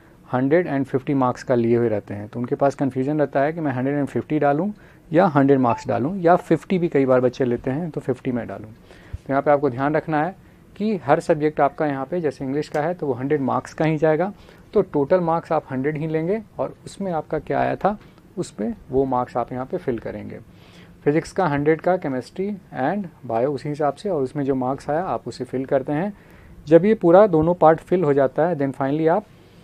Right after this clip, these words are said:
अगर कुछ लगता है कि पीछे के कुछ पार्ट में अगर कुछ प्रॉब्लम हुआ है, तो back to edit जाएंगे, वो फिर से फिल करेंगे, और अगर लगता है कि सब कुछ ओके जा रहा है, तो submit and continue आप कर देते हैं और फिर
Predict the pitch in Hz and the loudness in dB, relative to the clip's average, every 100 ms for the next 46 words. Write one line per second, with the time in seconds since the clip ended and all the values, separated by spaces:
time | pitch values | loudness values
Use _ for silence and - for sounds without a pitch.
0 | - - - - 131 147 190 185 160 151 | -20 -20 -20 -6 0 4 4 2 2 2
1 | - 165 180 185 156 143 - 165 151 151 | 4 4 4 0 -4 -6 -4 -4 -2 -4
2 | - 131 135 147 143 135 131 - 123 131 | 2 2 4 2 2 0 -2 0 2 2
3 | 127 143 147 151 113 117 123 - 151 143 | 0 0 0 -2 -4 -4 -4 -2 0 0
4 | 139 147 147 165 196 - - 120 - 123 | -2 -2 -2 -4 -8 -14 -6 -4 -2 -4
5 | 160 - 147 143 143 147 175 208 - - | -4 -6 -6 -4 -2 -2 -6 -8 -16 -12
6 | - 135 143 160 156 - 165 180 180 131 | -2 2 2 2 0 0 0 -2 -6 -8
7 | 165 143 127 151 143 139 151 190 143 - | -8 -6 -4 -2 2 2 0 -4 -8 -8
8 | 131 143 143 135 127 117 120 143 143 139 | -6 -4 -4 -6 -6 -4 -2 0 -2 -2
9 | 135 135 135 147 202 180 123 - 185 | -2 -2 -2 -4 -6 -6 -6 -2 -4